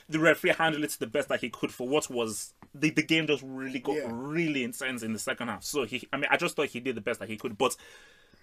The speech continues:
Speaker 1: remember, looking at that penalty thing at first glance, that looked like he, he, he won the ball.
Speaker 2: It did.
Speaker 1: But again, at
Speaker 2: Yeah.
Speaker 1: second glance, fair enough.
Speaker 2: And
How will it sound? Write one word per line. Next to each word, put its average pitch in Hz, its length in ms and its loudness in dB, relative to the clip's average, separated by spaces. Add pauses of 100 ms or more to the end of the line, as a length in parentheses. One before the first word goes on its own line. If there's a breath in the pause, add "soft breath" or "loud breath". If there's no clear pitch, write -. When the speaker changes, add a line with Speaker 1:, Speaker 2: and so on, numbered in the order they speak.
(320 soft breath)
Speaker 1:
remember, 196 440 8 (360)
looking 185 380 4
at 160 140 4
that 170 220 4
penalty 156 280 0
thing 147 320 -2
at 123 140 -4
first - 280 -2
glance, 127 540 -4 (120)
that 123 140 4
looked 135 120 -6
like 113 140 -8
he, 120 100 -12
he, 113 200 -12
he 120 120 -8
won 131 180 -4
the 107 60 -6
ball. 117 280 -4 (220)
Speaker 2:
It - 140 -14
did. 190 100 4
Speaker 1:
But 160 120 6
again, 185 260 8
at 139 60 6
Speaker 2:
Yeah. 170 60 4
Speaker 1:
second 185 200 4
glance, 143 180 0
fair 139 260 0
enough. 143 300 -6 (600 loud breath)
Speaker 2:
And 185 160 -6